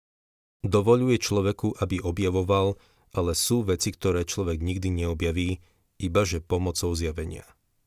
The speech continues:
V tomto zmysle bola cirkev tajomstvo. V ôsmom verši sa Pavol označuje za najmenšieho zo všetkých svätých. Pavol ako apoštol vždy zaujal pokorné postavenie.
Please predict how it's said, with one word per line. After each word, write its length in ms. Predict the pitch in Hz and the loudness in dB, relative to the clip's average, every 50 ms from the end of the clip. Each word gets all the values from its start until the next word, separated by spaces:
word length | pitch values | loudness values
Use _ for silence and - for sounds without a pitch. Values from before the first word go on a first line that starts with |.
| _ _ _ _ _ _ _ _ _ _ | _ _ _ _ _ _ _ _ _ _
V 120 | - - - | -20 -6 -2
tomto 320 | - 95 95 98 - 120 | 0 2 2 2 0 0
zmysle 400 | 107 - 117 110 101 - - 110 | 0 0 0 0 0 0 0 0
bola 320 | 101 95 95 92 82 78 - | 0 0 0 -2 -2 -2 -4
cirkev 500 | - - 98 87 85 - 92 90 90 87 - | -4 -4 -2 -4 -2 -2 -2 -2 -2 -2 -2
tajomstvo. 580 | - 85 82 80 78 78 - - - - - - _ _ _ _ _ _ _ _ _ _ _ _ _ _ _ _ _ _ _ _ _ _ _ _ - | -2 -2 -2 -2 -4 -6 -8 -8 -10 -12 -16 -20 _ _ _ _ _ _ _ _ _ _ _ _ _ _ _ _ _ _ _ _ _ _ _ _ -8
V 80 | 98 82 92 | -6 -2 2
ôsmom 400 | 95 113 117 - - 143 131 120 | 2 2 2 2 2 2 2 2
verši 320 | 101 104 104 - - 117 107 | 2 0 0 -2 -2 -2 0
sa 160 | - 101 90 | 0 0 0
Pavol 380 | - 110 110 110 110 98 95 - | 0 2 2 2 2 2 0 -2
označuje 480 | - 92 95 120 110 - - 120 110 92 | -4 -2 0 0 -2 -2 0 0 0 0
za 160 | 87 90 85 | 0 0 0
najmenšieho 640 | 82 87 92 98 101 101 101 101 - - 110 101 92 | 0 0 0 0 0 0 0 0 0 0 0 0 0
zo 160 | 82 82 78 | -2 -4 -6
všetkých 480 | - - - 90 - - - 92 87 | -4 -4 -4 -6 -4 -4 -6 -4 -2
svätých. 720 | - - - 85 82 82 - 85 - - - - - - _ _ _ _ _ _ _ _ _ _ _ _ _ _ _ _ _ _ _ _ _ _ | -2 -2 -2 -2 -4 -4 -6 -12 -16 -16 -20 -20 -20 -20 _ _ _ _ _ _ _ _ _ _ _ _ _ _ _ _ _ _ _ _ _ _
Pavol 460 | - 98 95 98 101 104 107 110 - | -2 -2 0 2 2 2 2 0 -2
ako 240 | - - - 98 90 | -8 -10 -6 -8 -6
apoštol 680 | - - - - 101 - - - - 101 98 98 98 95 - _ _ _ _ _ _ _ - 98 | -6 -6 -6 -4 -4 -4 -4 -2 0 2 2 2 2 0 -6 _ _ _ _ _ _ _ -10 -6
vždy 340 | 80 80 85 90 117 120 | -6 -4 -2 0 0 0
zaujal 480 | 104 95 101 104 107 113 113 98 87 80 | 0 0 0 0 2 2 2 2 0 0
pokorné 600 | 80 - - 95 90 - 107 92 90 92 90 87 | -2 -2 -2 -2 0 0 0 0 0 0 0 0
postavenie. 640 | - - 87 - - - 87 80 80 78 - - - | 0 -2 -2 -2 -2 -2 -4 -4 -4 -6 -10 -12 -16